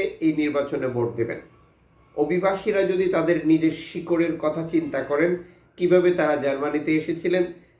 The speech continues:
নিঃসন্দেহে ভালো কিছু হবে। আর অভিবাসীরা যদি লাইক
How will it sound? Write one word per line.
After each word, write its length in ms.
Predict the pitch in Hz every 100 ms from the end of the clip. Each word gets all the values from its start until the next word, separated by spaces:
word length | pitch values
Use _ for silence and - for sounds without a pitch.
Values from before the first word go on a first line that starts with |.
| -
নিঃসন্দেহে 520 | 151 - 175 165 165
ভালো 240 | 147 127
কিছু 240 | 120 120 -
হবে। 220 | 113 - - - _ _ -
আর 180 | 127 110 - 139
অভিবাসীরা 680 | 151 175 180 180 - 180 175
যদি 280 | 180 180 180 - - _ 147
লাইক 180 | 160